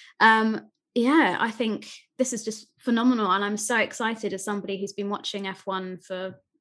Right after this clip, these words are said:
many, many, many years that we're able to witness this and see Hamilton, you know, like, Hamilton got his hundredth pole this weekend. Like, we're literally watching the history books being rewritten in front of us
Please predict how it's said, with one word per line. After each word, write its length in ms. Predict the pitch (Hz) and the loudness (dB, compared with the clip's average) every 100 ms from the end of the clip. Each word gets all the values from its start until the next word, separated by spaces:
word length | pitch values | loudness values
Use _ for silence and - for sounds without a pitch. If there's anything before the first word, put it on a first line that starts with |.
| _ _ _ _ _ _ | _ _ _ _ _ _
many, 320 | - 190 185 185 | -4 -4 -4 -6
many, 320 | 185 185 185 | -6 -6 -8
many 300 | 185 180 190 | -8 -8 -6
years 300 | 190 202 208 - - - _ | -4 -4 -6 -14 -20 -20 _
that 340 | 214 196 - _ _ 208 | 2 2 0 _ _ -6
we're 240 | 220 226 | 0 2
able 300 | 220 214 214 | 2 0 -2
to 360 | 208 233 214 - | -4 -2 0 0
witness 380 | 196 226 214 214 | -2 -4 -4 -4
this 220 | 208 190 208 | -4 -4 -4
and 180 | 202 196 | -6 -4
see 480 | 233 214 202 196 - | -2 -2 -2 -4 0
Hamilton, 640 | 226 220 208 208 208 196 | 2 4 2 -2 -4 -2
you 100 | 208 | -2
know, 120 | 202 | -2
like, 140 | 196 - | -2 -2
Hamilton 340 | 247 240 247 | -2 0 -2
got 120 | 247 | -2
his 100 | 214 | -2
hundredth 360 | 233 254 226 - | -2 -2 -2 -4
pole 200 | 294 277 | -2 -2
this 160 | 196 - | -2 -4
weekend. 380 | 170 185 185 | -6 -6 -6
Like, 160 | 208 220 | -6 0
we're 100 | 262 | 0
literally 520 | 277 285 - - 269 | 0 -2 -4 -4 -2
watching 680 | 262 - - 196 185 190 - | 0 -2 -4 -6 -6 -10 -10
the 60 | 202 | 0
history 380 | 285 277 262 | 2 2 -2
books 320 | 233 214 - - | 0 -2 -4 -4
being 240 | 285 320 311 | 4 6 6
rewritten 420 | 285 247 247 220 | 4 0 -2 -4
in 80 | 214 | -4
front 180 | 226 202 | -4 -4
of 100 | 185 | -4
us 240 | 185 | -4